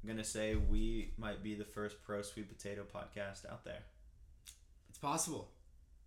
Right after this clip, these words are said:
Speaker 1: I haven't listened to any dietary podcasts, but I,
Speaker 2: <laughs>
Speaker 1: if Eric, if you're okay with it, I wanna be pro sweet potato.
Speaker 2: Hey, I'm okay with that.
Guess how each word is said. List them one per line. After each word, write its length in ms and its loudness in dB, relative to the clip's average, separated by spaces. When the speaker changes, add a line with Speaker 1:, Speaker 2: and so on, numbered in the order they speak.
Speaker 1:
I 120 0
haven't 200 0
listened 320 2
to 80 4
any 200 0
dietary 680 2
podcasts, 680 4
but 220 6
I, 180 6
Speaker 2:
<laughs> 160 4
Speaker 1:
if 120 0
Eric, 280 4
if 120 -6
you're 160 0
okay 240 -2
with 260 -2
it, 100 2
I 140 0
wanna 240 -2
be 240 -2
pro 460 2
sweet 260 -6
potato. 400 -4
Speaker 2:
Hey, 160 -2
I'm 180 -2
okay 180 -2
with 140 12
that. 280 0